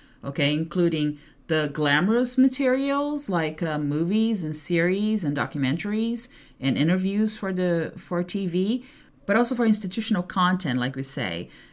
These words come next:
uh, which would be videos that are made by companies, for example, to train their employees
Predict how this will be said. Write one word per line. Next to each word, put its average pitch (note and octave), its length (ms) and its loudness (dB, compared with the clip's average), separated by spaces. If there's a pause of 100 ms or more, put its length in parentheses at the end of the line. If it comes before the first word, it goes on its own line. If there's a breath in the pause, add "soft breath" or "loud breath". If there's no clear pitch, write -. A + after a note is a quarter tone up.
uh, D3+ 240 4
which E3+ 320 -2
would F3 240 -2
be E3+ 580 2 (200)
videos F3+ 720 4
that F3+ 100 0
are F3 100 2
made D#3+ 300 0
by C#3+ 100 0
companies, D#3 1040 -2
for D#3+ 560 0
example, D#3+ 520 -4
to D#3 260 -4
train G3+ 540 2
their F#3 160 6
employees C#3 800 -2